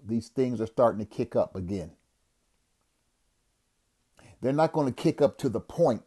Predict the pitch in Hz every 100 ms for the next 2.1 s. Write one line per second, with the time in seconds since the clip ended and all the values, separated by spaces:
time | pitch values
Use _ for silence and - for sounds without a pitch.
0 | _ _ - 120 120 117 110 131 123 113
1 | 117 - 107 - 156 131 107 - 147 123
2 | 90